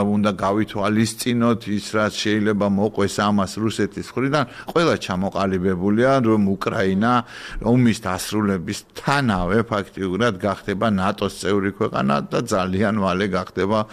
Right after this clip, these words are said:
ევროკავშირის წე-, წევრი ქვეყანა. სად არის ამ დროს საქართველო? კაცი შვილმა არ იცის, ა, სიმართლე რო გითხრათ, ა, სამწუხაროდ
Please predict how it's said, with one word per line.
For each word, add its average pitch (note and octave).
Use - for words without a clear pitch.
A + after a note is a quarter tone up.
ევროკავშირის A2
წე-, G2+
წევრი G#2+
ქვეყანა. F#2
სად A2+
არის A2+
ამ A2+
დროს A2+
საქართველო? A#2+
კაცი -
შვილმა G2
არ F2+
იცის, A2
ა, G#2
სიმართლე F#2+
რო G#2
გითხრათ, F#2+
ა, G#2
სამწუხაროდ G#2+